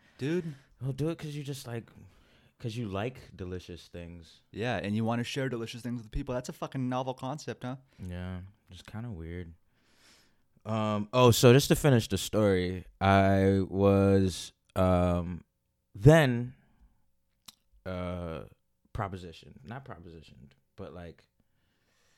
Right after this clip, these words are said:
Speaker 2: I guess it is kind of a proposal. But, uh, one of my coworkers, uh, said these next words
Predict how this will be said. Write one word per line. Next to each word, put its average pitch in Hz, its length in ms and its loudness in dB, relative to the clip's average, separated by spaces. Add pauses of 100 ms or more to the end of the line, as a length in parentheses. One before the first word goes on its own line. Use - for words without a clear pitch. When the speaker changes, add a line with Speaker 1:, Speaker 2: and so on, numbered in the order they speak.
(640)
Speaker 2:
I 135 80 -8
guess 208 240 -8
it 135 80 -8
is 107 100 -6
kind 85 180 -12
of 80 80 -12
a 78 60 -16
proposal. 73 580 -16 (880)
But, 87 320 0 (100)
uh, 87 680 -4 (580)
one 101 300 2
of 92 300 2
my 82 760 -2
coworkers, 87 1000 -6 (100)
uh, 78 360 -10 (1300)
said 92 320 -10 (300)
these 98 400 -8 (200)
next 92 300 -10
words 78 540 -20